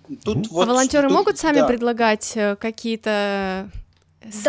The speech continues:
Speaker 3: свои
Speaker 4: кон-
Speaker 3: там идеи?
Speaker 4: Да,
Speaker 3: Может быть, им
Speaker 4: такое
Speaker 3: хочется
Speaker 4: тоже
Speaker 3: рассказать о каких-то
Speaker 4: Такое тоже
Speaker 3: картинках или
Speaker 4: практикуется, да, да, да, такое тоже практикуется, и мы приветствуем ин-, инициативность волонтёров,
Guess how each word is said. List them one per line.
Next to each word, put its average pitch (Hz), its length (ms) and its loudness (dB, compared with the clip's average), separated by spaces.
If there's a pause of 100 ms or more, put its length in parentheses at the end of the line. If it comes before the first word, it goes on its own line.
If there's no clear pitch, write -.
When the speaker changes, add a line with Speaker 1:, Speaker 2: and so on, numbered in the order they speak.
(120)
Speaker 3:
свои 208 100 2
Speaker 4:
кон- 233 80 -8
Speaker 3:
там 202 200 -2
идеи? 220 360 -4 (440)
Speaker 4:
Да, 330 500 -2
Speaker 3:
Может 240 200 0
быть, 240 140 -4
им 254 80 0
Speaker 4:
такое 277 140 4
Speaker 3:
хочется - 160 -4
Speaker 4:
тоже 240 100 2
Speaker 3:
рассказать 240 380 0
о - 40 -10
каких-то 202 680 -6 (580)
Speaker 4:
Такое 240 160 -8
тоже - 80 -20 (460)
Speaker 3:
картинках 247 240 -4
или 190 180 -4
Speaker 4:
практикуется, 311 840 -6
да, 240 280 0
да, 233 200 -2
да, 247 260 -4
такое 247 360 -8
тоже 240 280 -6
практикуется, 254 1080 -2 (240)
и 262 220 -4
мы 294 240 0
приветствуем 247 720 -2
ин-, 220 180 -6
инициативность 247 960 -4
волонтёров, 214 800 -2